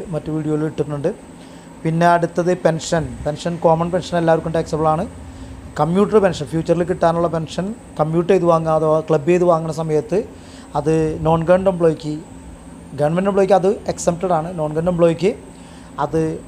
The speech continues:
ടാക്സബിൾ ആണ്. അവരെ രണ്ടായിരത്തി ഇരിക്കും. ഗ്രാറ്റുവിറ്റി റിസീവ് ചെയ്ത ആൾക്ക് one third of full amount is exempted, one half of full amount ആണ് not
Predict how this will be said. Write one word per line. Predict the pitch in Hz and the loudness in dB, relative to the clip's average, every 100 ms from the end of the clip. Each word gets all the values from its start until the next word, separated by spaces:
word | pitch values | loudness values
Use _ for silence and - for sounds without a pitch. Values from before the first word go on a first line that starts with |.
| - | -6
ടാക്സബിൾ | 156 151 170 175 165 | -4 -2 -2 2 2
ആണ്. | 160 - 147 | 0 -6 -6
അവരെ | 151 160 | -4 -2
രണ്ടായിരത്തി | 156 160 151 170 | 2 2 2 -4
ഇരിക്കും. | 160 180 185 | -4 -6 0
ഗ്രാറ്റുവിറ്റി | 160 151 170 170 | 2 2 -2 -6
റിസീവ് | 165 165 | -4 -2
ചെയ്ത | 180 175 | 2 2
ആൾക്ക് | 165 180 170 | 0 -2 -2
one | 160 160 - - | -2 -4 -4 4
third | 180 190 | 6 6
of | 214 - | 2 -4
full | 180 170 | 2 2
amount | 170 160 156 165 - - - - - 143 | 2 -2 -2 -4 -6 -20 -20 -20 -12 -10
is | 139 156 | -4 -4
exempted, | - 165 156 170 170 202 240 - - 143 | -2 -4 -2 2 4 4 0 -10 -6 -2
one | 156 151 | 0 0
half | 175 190 | 0 -2
of | 180 | -2
full | 175 170 | -2 0
amount | 165 160 165 | -2 -2 -4
ആണ് | 160 226 - - - - - 143 | -4 -10 -16 -20 -20 -20 -6 0
not | 160 | 0